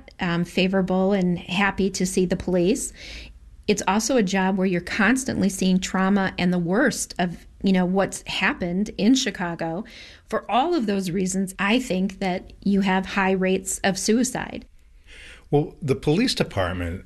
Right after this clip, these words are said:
Speaker 2: says the mental health of its officers is a top priority.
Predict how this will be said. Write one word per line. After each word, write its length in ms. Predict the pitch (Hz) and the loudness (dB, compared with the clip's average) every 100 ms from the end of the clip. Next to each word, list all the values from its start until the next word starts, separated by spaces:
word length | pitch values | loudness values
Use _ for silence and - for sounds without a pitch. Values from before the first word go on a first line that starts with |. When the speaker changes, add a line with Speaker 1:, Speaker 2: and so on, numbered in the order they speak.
| - | -8
Speaker 2:
says 800 | - - 104 92 92 87 - - - - | -4 0 2 2 0 -2 -4 -6 -12 -8
the 140 | 113 107 | 2 4
mental 280 | 104 101 | 4 2
health 260 | 87 92 - | 0 0 0
of 100 | 92 | -4
its 140 | 92 | -2
officers 580 | 87 87 98 - 95 82 | 0 0 -2 0 0 -2
is 160 | 87 - | -2 -4
a 80 | 82 | -4
top 300 | - 92 - | -2 -2 0
priority. 560 | 90 87 85 90 85 | -2 0 0 0 -2